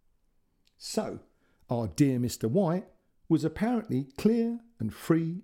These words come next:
and untouchable, invisible, until the marrow turned up. Now, the universe does a thing, and it does it just once in a while, just to help the scales of justice move,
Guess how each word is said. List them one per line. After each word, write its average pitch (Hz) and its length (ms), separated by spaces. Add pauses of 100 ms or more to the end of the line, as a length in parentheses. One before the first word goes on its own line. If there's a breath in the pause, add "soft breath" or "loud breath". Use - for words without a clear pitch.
and 165 100
untouchable, - 760 (540)
invisible, 151 880 (1120)
until 139 320
the 131 100
marrow 160 560
turned 76 400
up. - 240 (2000 soft breath)
Now, 208 320 (280)
the 113 80
universe 214 480
does 160 260
a 147 60
thing, 110 560
and 139 80
it 196 100
does 240 200
it 220 100
just 156 240
once 139 240
in 131 80
a 123 60
while, 104 240
just - 360
to 247 80
help 202 440
the - 80
scales 196 520
of 180 160
justice - 520
move, 120 480